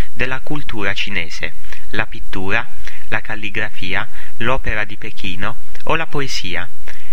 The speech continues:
mentre le autorità all'esterno polverizzavano questo passato per ragioni loro.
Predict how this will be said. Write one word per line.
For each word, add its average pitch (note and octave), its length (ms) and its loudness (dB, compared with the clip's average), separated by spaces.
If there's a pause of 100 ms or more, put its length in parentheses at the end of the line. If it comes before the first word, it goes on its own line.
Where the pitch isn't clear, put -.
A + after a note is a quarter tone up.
mentre B2 300 -2
le C3 100 -6
autorità C3+ 600 -6
all'esterno G2 960 0
polverizzavano B2 920 0
questo - 300 0
passato A2 580 -2
per C3+ 140 -4
ragioni G#2+ 440 -4
loro. E2 360 2